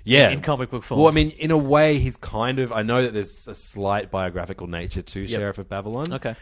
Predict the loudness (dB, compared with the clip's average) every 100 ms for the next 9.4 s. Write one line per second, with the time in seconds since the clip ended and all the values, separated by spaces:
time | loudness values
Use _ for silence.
0 | -14 -16 -18 -20 -6 -4 -4 -4 -6 -8
1 | -10 -14 -12 -8 -6 -6 -8 -8 -8 -8
2 | -10 -10 -10 -10 -10 -12 -14 -10 -10 -10
3 | -12 -12 -10 -10 -10 -12 -18 _ -10 -8
4 | -8 -6 -4 -2 -4 -6 -6 -4 -4 -6
5 | -8 -10 -14 -18 -20 -20 -20 -20 -20 -20
6 | -20 -12 -8 -6 -6 -6 -4 -6 -6 -10
7 | -12 -14 -12 -12 -12 -12 -12 -10 -10 -12
8 | -12 -14 -14 -14 -12 -12 -8 -4 -4 -2
9 | -4 -4 -8 -14